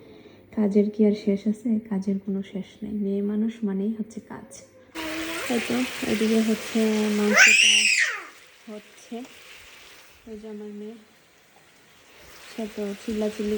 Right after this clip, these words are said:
করতেই আছে, কিছু করার নাই। আর এদিকে ক্যাপসিকামগুলো আমি কেটে ফেলে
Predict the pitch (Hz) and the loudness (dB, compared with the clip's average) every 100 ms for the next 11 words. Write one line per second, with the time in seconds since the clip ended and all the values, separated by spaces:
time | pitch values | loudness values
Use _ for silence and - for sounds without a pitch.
0 | - 214 480 - - - 1077 1077 1047 1077 | -4 -6 2 6 8 8 8 6 6 4
1 | 1077 1077 1077 1077 1017 - - - - - | 4 4 4 2 0 -4 -14 -20 -20 -20
2 | - - - 226 214 208 202 202 196 202 | -20 -20 -20 -18 -16 -12 -10 -8 -8 -8
3 | 233 - - 605 - - - - - 1077 | -10 -14 -16 -2 4 6 8 8 8 8
4 | - - - - - - 233 233 226 233 | 6 2 -10 -18 -20 -20 -12 -10 -8 -10
5 | 208 - - - - 214 208 - - 220 | -8 -10 -6 2 6 6 4 2 0 -4
6 | 214 427 415 392 220 - - 214 208 208 | -6 -10 -12 -10 -12 -12 -12 -8 -6 -6
7 | 202 202 196 196 214 220 220 196 | -4 -6 -4 -6 -6 -4 -4 -2